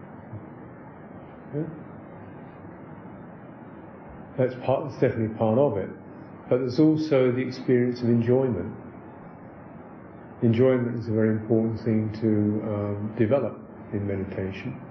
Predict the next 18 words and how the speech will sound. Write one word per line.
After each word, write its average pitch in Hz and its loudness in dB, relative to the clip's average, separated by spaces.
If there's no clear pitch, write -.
because 107 -2
it's - -2
a - 0
very, 104 2
uh, 101 -4
enjoyment 143 4
means 120 -2
that 120 4
you 131 2
just 117 -4
get, 127 4
you 123 4
just 117 -2
let 120 2
yourself 120 0
go 123 4
into 123 0
it. - -6